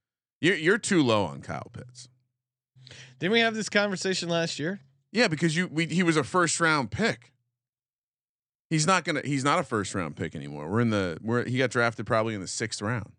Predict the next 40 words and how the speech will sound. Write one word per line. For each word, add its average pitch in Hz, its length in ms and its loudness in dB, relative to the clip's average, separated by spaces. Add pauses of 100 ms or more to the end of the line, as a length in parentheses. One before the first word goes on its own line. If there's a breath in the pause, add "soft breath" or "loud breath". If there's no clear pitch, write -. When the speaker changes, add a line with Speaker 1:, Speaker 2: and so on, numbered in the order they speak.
(180)
Speaker 2:
Well, 98 200 -2
this 104 220 -10
is, 98 340 -14
this 113 300 -2
is 101 140 -8
super 117 300 -8
flex, - 340 -14
right? 90 60 -4
Speaker 1:
Seventh 135 360 0
Speaker 2:
It's 76 80 -14
Speaker 1:
round. 120 280 -14
Speaker 2:
not 135 220 0
even 113 240 -6
worth 104 240 -4 (500 soft breath)
Speaker 1:
I 131 120 6
don't 214 140 4
think 208 140 4
Speaker 2:
discussing 135 220 -2
rounds 107 420 -2
in 85 120 -14
Speaker 1:
I 139 100 6
don't 170 140 4
Speaker 2:
this. 160 240 0
Speaker 1:
think - 80 -4
s-, 120 60 4
I 139 40 4
don't 160 140 2
think 151 160 0
tight 120 240 2
ends 110 200 0
are 92 140 -2
affected 90 500 -6
that, 90 200 -4 (240)
that 104 200 2
greatly 80 360 -2
by 80 180 -6
super - 280 -10
flex. 87 400 -16 (2750)
Speaker 2:
You 120 140 -4
don't? 147 360 -4